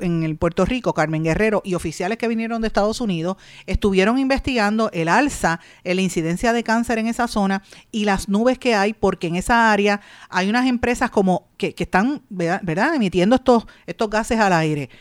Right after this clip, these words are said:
Estas empresas son Medtronic, Steritech y Custom, eh, respectivamente. Medtronic está en Villalba, Steritech en, en Salinas, Custom está en Fajardo,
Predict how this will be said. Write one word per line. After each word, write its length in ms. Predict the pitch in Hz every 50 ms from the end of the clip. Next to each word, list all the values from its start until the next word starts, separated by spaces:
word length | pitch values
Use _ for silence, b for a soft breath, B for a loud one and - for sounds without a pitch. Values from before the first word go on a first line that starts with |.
| B B - 156
Estas 160 | - 196 208
empresas 400 | 226 214 226 214 208 226 208 190
son 220 | - 185 175 170
Medtronic, 680 | 165 156 151 - _ - 190 220 247 269 311 320 - - b b b b b -
Steritech 720 | - - - 214 196 196 190 180 - 233 262 294 - - -
y 120 | 226 190
Custom, 560 | - - 233 240 233 - - 190 151 143 147 - _
eh, 160 | - 170 151 -
respectivamente. 680 | - 170 - - 156 - - 202 202 196 175 160 -
Medtronic 500 | 151 151 147 - 160 165 175 202 220 233
está 160 | 226 233 - 226
en 100 | 214 220
Villalba, 480 | 233 214 185 160 156 160 151 175 180 B B B B B -
Steritech 600 | - - 202 175 170 165 - 185 190 202 - - b b b b b b b _ -
en, 720 | 202 202 196 190 190 180 180 175 170 165 165 165 156 156 - -
en 160 | 185 180 190
Salinas, 560 | 190 - 233 220 202 175 170 170 170 180 -
Custom 600 | - _ - 208 214 - - - 190 175 175 180 - -
está 220 | 175 - - 185
en 100 | 175 185
Fajardo, 640 | - - 175 160 175 175 180 175 170 147 147 131